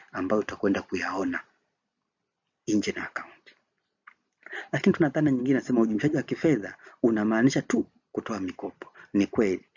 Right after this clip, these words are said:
lakini sio hilo tu. Sio tu kutoa mikopo, kuna huduma nyingi. Tumeona kuna huduma za uwekezaji,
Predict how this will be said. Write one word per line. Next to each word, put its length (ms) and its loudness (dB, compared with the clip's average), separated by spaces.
lakini 380 -6
sio 220 -2
hilo 200 2
tu. 280 -2
Sio 280 2
tu 180 2
kutoa 300 -6
mikopo, 580 -8
kuna 260 -2
huduma 400 -6
nyingi. 420 -2
Tumeona 340 -2
kuna 180 -6
huduma 240 -6
za 120 -2
uwekezaji, 760 -6